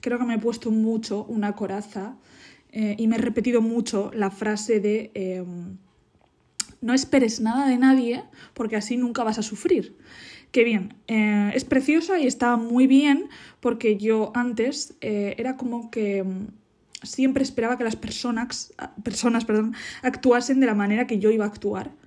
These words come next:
Y cuando no lo hacían, me llevaba unas decepciones tremendas. Yo decía, "Jo, ¿por qué esta persona ha hecho eso? Yo no hubiese hecho esto, tal, no sé qué, no sé cuántos. Esta persona no ha pensado en mí aquí, no ha pensado en mí acá", eh, y tal. Entonces,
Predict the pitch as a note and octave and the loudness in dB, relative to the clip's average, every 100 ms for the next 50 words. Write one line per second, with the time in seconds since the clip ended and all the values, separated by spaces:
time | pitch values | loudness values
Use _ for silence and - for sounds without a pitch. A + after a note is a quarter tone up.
0 | _ - - C4+ C4 A#3+ A3 C4 D4 E4 | _ -20 -6 0 2 4 2 2 2 4
1 | C#4+ C4 C4+ G#3+ G3 G#3+ B3+ A#3+ A#3 A#3 | 8 8 6 2 0 0 0 0 -4 -6
2 | - A3 C4 - G3 F#3 F3+ F3 G3 - | -4 -2 -2 -4 -4 -2 -4 -8 -12 -16
3 | - - - - - G#3+ G#3 F#3+ G#3 - | -20 -20 -20 -14 0 0 0 -4 -8 -10
4 | F#3 G#3+ G#3+ G#3 G#3+ F#3 F3+ G3+ C4+ C#4 | -6 -6 -6 -6 -6 -6 -4 -2 0 0
5 | G3+ F#3+ F#3+ F#3+ F#3+ A3 C#4 D4+ C4+ A3+ | -2 0 -2 -2 -4 -4 -2 -4 -2 -2
6 | A3 G#3 A#3+ A#3+ G#3+ A#3+ C4 C4+ G#3 G#3 | -2 -4 -8 -8 -4 -2 0 -2 -4 -8
7 | F#3+ G3 F#3+ G3 G3 G3 F3+ F#3+ F#3+ - | -6 -6 -4 -4 -4 -4 -4 -4 -4 -2
8 | D4+ C#4+ G#3 G3 G3 G3 G3 F#3+ C#4 D#4 | 0 0 -2 -2 -4 -4 -4 -4 -2 -2
9 | E4+ - - - - G#3 G#3 G#3+ - G#3 | -4 -12 -18 -18 -6 -2 0 -2 -6 -4
10 | G3+ F3+ - _ - - - - C4+ D#4 | -4 -4 -10 _ -20 -20 -14 0 4 4
11 | F4 E4+ E4 E4 | 4 2 0 -2